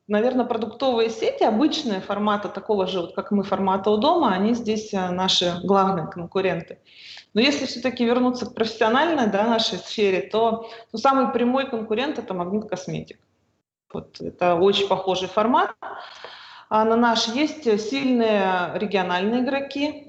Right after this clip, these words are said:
Э, это в Красноярске Эль Сити, в Новосибирске Супермаг, тоже сети формата дрогери. Но на самом деле в двадцатом году, э, вот сильно, сильную конкуренцию мы почувствовали со стороны жестких дискаунтеров.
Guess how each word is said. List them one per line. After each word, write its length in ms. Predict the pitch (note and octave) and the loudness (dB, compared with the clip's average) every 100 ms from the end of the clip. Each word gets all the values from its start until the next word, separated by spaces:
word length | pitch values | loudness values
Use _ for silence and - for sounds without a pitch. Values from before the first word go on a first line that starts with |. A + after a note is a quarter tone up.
| B3 | -4
Э, 540 | G3 G3 F#3 F#3 F3+ | 0 2 4 2 2
это 540 | F3+ F#3 F3 E3+ E3 E3 | -2 0 2 2 0 -6
в 60 | - | -4
Красноярске 680 | G3+ G#3 G#3+ A#3+ B3 - | -2 2 4 2 0 -4
Эль 100 | F3 | -6
Сити, 320 | E3 - A#3+ A3 | -6 -8 -6 -4
в 80 | |
Новосибирске 640 | F#3+ F3+ - F#3 A#3 - G3+ | -4 -4 -6 -4 -4 -4 -8
Супермаг, 960 | - F#3 F3 F3 G3+ A3+ - - - _ _ _ - - - | -8 -6 -2 2 2 2 -4 -12 -20 _ _ _ -20 -18 -2
тоже 180 | G3 G3 | -2 0
сети 300 | - G3 G3 | -2 -2 -2
формата 500 | - F#3 F3 E3+ E3+ | -6 -4 -4 -4 -6
дрогери. 640 | F#3 B3 C4+ C4 G#3+ - - - - _ _ _ _ _ _ | -2 0 0 0 0 -2 -8 -20 -20 _ _ _ _ _ _
Но 180 | G#3+ A3+ | 2 4
на 100 | A#3 | 4
самом 220 | A3+ C4+ | 2 0
деле 140 | C#4 B3+ | 0 0
в 60 | |
двадцатом 520 | G#3+ A#3 C4+ C4+ C4 A3+ | 0 -2 0 0 0 0
году, 480 | A3+ G#3+ C4+ E4+ | 0 -2 -2 -2
э, 640 | E4 E4 - G#3 G#3 G#3 G3 | -2 -4 -2 0 0 2 0
вот 200 | F#3 - | -4 -10
сильно, 800 | - - B3 B3+ A#3 G#3 G#3 - - | -16 -8 -4 0 4 4 2 -4 -12
сильную 400 | - C#4 C4 A#3 | -6 -2 0 0
конкуренцию 720 | A3 G#3+ A#3 B3+ D#4+ - G#3+ | 0 0 0 2 0 0 0
мы 100 | G#3+ | 0
почувствовали 560 | G#3 - A#3+ A#3+ G#3 G3+ | 0 -2 -4 0 0 0
со 140 | - | -4
стороны 420 | - G3 F#3+ G#3+ | -6 -2 2 2
жестких 400 | G#3 G#3 G3+ F3+ | 4 2 0 -10
дискаунтеров. 800 | F3 - A#3+ C4 C#4 A3 F#3 - | -12 -4 0 2 0 -2 -2 -4